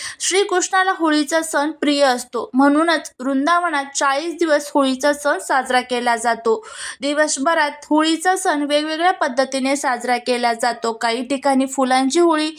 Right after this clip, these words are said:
काही ठिकाणी लाडूंची होळी, तर काही ठिकाणी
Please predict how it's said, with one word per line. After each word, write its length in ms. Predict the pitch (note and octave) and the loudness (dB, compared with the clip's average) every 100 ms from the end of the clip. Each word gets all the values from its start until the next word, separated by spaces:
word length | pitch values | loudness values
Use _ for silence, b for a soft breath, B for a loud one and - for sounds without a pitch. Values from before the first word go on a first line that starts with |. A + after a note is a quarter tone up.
| B B - | B B -6
काही 200 | B3+ C4+ | -4 -4
ठिकाणी 480 | C#4+ C#4+ C#4+ C#4+ | -4 0 2 2
लाडूंची 460 | C#4 C4+ D4+ E4+ F4+ | 2 0 -2 -2 2
होळी, 300 | F4 D#4+ C4+ C4+ | 2 2 0 0
तर 100 | C#4 | -2
काही 300 | C4+ C4 D#4 | -2 -4 -2
ठिकाणी 500 | F4 E4+ D4+ C4+ | -2 0 0 -2